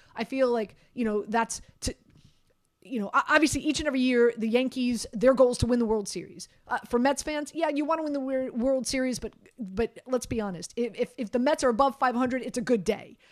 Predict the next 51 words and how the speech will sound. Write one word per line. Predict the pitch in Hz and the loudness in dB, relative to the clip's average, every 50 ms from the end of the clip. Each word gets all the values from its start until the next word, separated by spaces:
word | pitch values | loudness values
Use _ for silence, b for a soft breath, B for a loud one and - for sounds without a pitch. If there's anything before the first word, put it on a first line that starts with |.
| b b b | b b b
Uh, | - 226 - | -8 -6 -4
this, | 262 208 269 254 - | 0 2 2 2 2
this | - 240 277 262 - | 0 -2 -2 0 0
is, | 285 240 | -2 -4
this | - 240 285 269 - | -2 -2 -2 -2 -2
is, | 254 208 | -4 -4
this | 208 294 302 - | -4 -4 -4 -2
is | 302 254 | 0 2
above | 262 240 254 262 262 | 2 4 4 2 4
and | 254 240 220 | 2 2 2
beyond. | 214 202 196 175 156 165 - - - | 0 -2 -2 -4 -6 -10 -12 -8 -6
And | 247 233 | -4 -2
now | 247 254 254 | -2 -2 0
we're | 262 269 | 0 -2
talking | - 277 240 247 - 254 | -2 -2 -4 -4 -4 -2
about | 220 220 208 202 208 | 0 0 0 -2 -4
two | - - - 285 302 294 | -2 2 4 4 4 4
New | 277 269 | 2 0
York | 233 233 240 240 226 - | 2 4 4 2 2 0
teams, | - 269 254 240 233 220 208 190 - b b b b b b - | -2 -2 0 0 0 -2 -4 -6 -10 b b b b b b -6
uh, | - 220 170 180 | -4 -4 -4 -2
that | 214 226 226 220 | -2 0 0 0
are | 233 262 | 0 0
in | 269 262 | 0 0
the | 254 247 | 0 2
discussion | 208 220 208 - - 240 254 254 - 233 214 202 208 - | 0 0 -2 -2 -2 -2 -2 -2 -2 -4 -4 -4 -6 -6
of | - 220 202 | -6 -6 -4
being | 185 233 226 220 220 220 220 | -2 -2 -2 -2 -2 -4 -4
at | - 202 | -6 -8
least | 226 233 226 - - - _ _ _ | -8 -8 -8 -10 -10 -14 _ _ _
top | - - 320 294 - - - | -2 0 2 2 0 0 -4
three, | - 269 285 277 254 | -4 -4 -2 -2 -4
top | - - 285 277 - _ _ | -4 -4 -4 -4 -6 _ _
five | 262 254 254 269 262 | 2 2 2 2 0
in | 254 | -4
the | 233 208 | -6 -6
power | - 254 262 277 269 | -6 -4 -2 0 0
rankings, | 233 220 214 185 196 214 214 185 - | 0 0 -2 -4 -6 -8 -10 -10 -10
let | - 208 202 226 254 269 | -10 -8 -6 -4 -2 -2
alone | 262 247 254 269 269 247 233 214 b b b b b | 0 2 2 4 4 2 2 0 b b b b b
two | - - 285 | -4 -2 -2
of | 269 233 | 0 -2
the | |
best | 220 220 240 240 - - | -2 -2 -4 -4 -4 -6
in | 226 220 | -4 -4
Major | 226 233 202 220 226 | -4 -4 -4 -6 -6
League | 214 202 180 | -6 -6 -4
Baseball. | 160 220 226 302 339 - - - 190 180 180 | -4 -4 -4 -4 -4 -6 -4 0 0 0 0
It's | 190 - | 0 -2
just, | - 285 - | -4 -6 -6
it's, | - 233 196 | -8 -10 -12